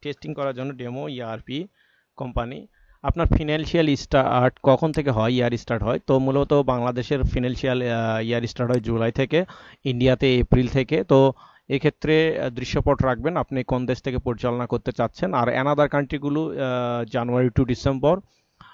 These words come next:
তারপরে আপনাদের, আহ, কোম্পানি স্টার্ট ডে এখানে উল্লেখ করতে পারেন,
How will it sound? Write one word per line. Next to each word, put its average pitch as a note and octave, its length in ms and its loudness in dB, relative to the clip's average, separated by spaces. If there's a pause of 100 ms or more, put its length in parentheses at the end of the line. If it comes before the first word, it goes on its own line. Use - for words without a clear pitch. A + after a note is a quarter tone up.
(140)
তারপরে C#3 340 6
আপনাদের, D#3 500 4
আহ, A#2 720 2 (280)
কোম্পানি D3 560 2
স্টার্ট - 600 2
ডে C3+ 300 2
এখানে B2 260 -4
উল্লেখ B2 340 0
করতে D3+ 260 2
পারেন, D3+ 360 4